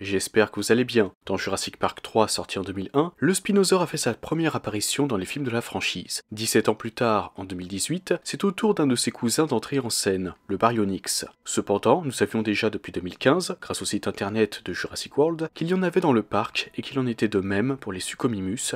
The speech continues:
même si nous n'en avons encore jamais vu dans l'univers canon des films. Quoi qu'il en soit, je vous propose d'en apprendre plus aujourd'hui sur les Baryonyx et les Suchomimus de l'univers cinématographique.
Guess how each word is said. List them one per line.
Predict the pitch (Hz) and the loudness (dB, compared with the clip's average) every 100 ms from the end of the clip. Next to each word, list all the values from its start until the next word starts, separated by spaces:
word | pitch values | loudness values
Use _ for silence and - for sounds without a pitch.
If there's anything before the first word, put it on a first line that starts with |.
| - | 0
même | 120 170 | 0 2
si | - | 0
nous | 165 131 | 0 0
n'en | 120 | 0
avons | 113 123 | 0 -2
encore | 110 113 | 0 0
jamais | 101 104 98 | 2 0 -2
vu | 90 127 | -2 -2
dans | 107 | -2
l'univers | 90 85 90 | -4 -6 -8
canon | - 95 127 | -8 -8 -6
des | 113 | -6
films. | - - - - _ | -8 -14 -18 -20 _
Quoi | - 131 | 0 0
qu'il | 123 | 2
en | 123 | 2
soit, | 123 160 | 2 2
je | 156 | 0
vous | 110 | -2
propose | 107 120 - 135 117 | -6 -6 2 2 2
d'en | - 101 | -4 -6
apprendre | 107 - 107 101 | -4 -4 -2 -4
plus | - 131 - | -2 -4 -2
aujourd'hui | 110 95 95 104 127 | -2 -4 -6 -4 -4
sur | - 90 | -4 -6
les | 85 | -4
Baryonyx | 123 127 107 98 - - - | -4 -2 -2 -2 -4 -4 -6
et | 95 | -6
les | 92 | -8
Suchomimus | - - 123 98 95 101 - 117 - | -4 0 0 0 -6 -6 -4 -4 -6
de | 92 | -14
l'univers | 90 87 - - | -12 -12 -10 -10
cinématographique. | - 90 87 - 139 90 - - - - | -10 -8 -6 -4 -6 -6 -12 -18 -14 -14